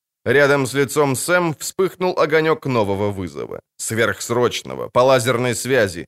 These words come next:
с Росинанта. «Сэм, мне некогда, поговорим позже». «Найдешь меня в койке, плюющей в потолок», пообещала она. Бык включил входящее сообщение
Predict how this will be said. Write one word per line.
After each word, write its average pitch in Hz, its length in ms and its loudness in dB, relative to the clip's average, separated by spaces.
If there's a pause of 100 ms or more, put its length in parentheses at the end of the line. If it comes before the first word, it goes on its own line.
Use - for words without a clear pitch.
(180)
с - 80 -8
Росинанта. 151 800 -2 (840)
«Сэм, 135 640 0
мне 120 320 0
некогда, 90 680 -4 (120)
поговорим 110 540 0
позже». 80 500 -4 (600)
«Найдешь 254 460 2
меня 190 220 2
в 175 100 -4
койке, 147 520 0
плюющей 143 540 0
в 110 60 -8
потолок», 127 580 2 (200)
пообещала 92 800 0
она. 76 200 -8 (720)
Бык 92 600 -4
включил 151 580 -2
входящее 123 600 0
сообщение 98 720 -4